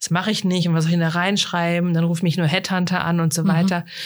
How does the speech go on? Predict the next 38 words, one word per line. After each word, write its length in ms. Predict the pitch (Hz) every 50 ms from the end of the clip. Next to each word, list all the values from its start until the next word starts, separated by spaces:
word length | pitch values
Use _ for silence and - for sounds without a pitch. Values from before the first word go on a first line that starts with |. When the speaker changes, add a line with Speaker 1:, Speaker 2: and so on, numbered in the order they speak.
| - -
Speaker 1:
Ich 60 | - -
würde 140 | 202 226
mir 180 | 226 214 196 -
auch 100 | 170 -
wünschen, 300 | 196 196 214 202 - 202
dass 180 | 180 180 175 175
der 100 | 185 175
Blick 240 | 165 180 190 202 -
sich 220 | - 190 165 - -
auf 80 | 160 160
solche 240 | - 170 160 180
Netzwerke 520 | 170 170 180 170 - - 170 165 165 - 160
sich 180 | 156 165 139 -
noch 100 | 165 151
ein 60 | 165 160
bisschen 260 | 156 156 - 165 160
differenziert, 760 | 160 156 - 165 156 160 160 147 - - 185 160 151 - - _ _ _ _ _ _ _ _
Speaker 2:
Mhm. 160 | 180 165 147 165
Speaker 1:
weil 120 | 170 170
die 80 | 175 180
haben 80 | 180
natürlich 420 | 180 175 170 - 190 180 180 175 -
unterschiedliche 640 | 170 185 175 175 160 - - - - 180 - 180 165
Facetten. 560 | - 190 180 - - 190 190 190 - 170 156
Das 120 | 156 -
sind 160 | - 175 160
ja 80 | 175 165
nicht 200 | 170 175 170 -
nur 280 | 190 180 175 165 165 160 - - - - _ _ _ - - _ _ _ - - - - -
Plattformen 460 | - 160 175 165 - - 185 180 170
für 140 | 170 - 170
Headhunter 720 | 151 - 185 185 - - 208 208 196 - 202 196 196 -
und 80 | 175
Selbstdarstellungsplattformen, 1300 | 165 175 175 175 170 - - 202 196 - 208 196 196 196 180 185 - 196 185 - - - 185 190 190 190
sondern 220 | 180 180 180 175
das 140 | 170 165 160
sind 240 | - 190 196 190 -
auch 340 | - 180 190 196 190 -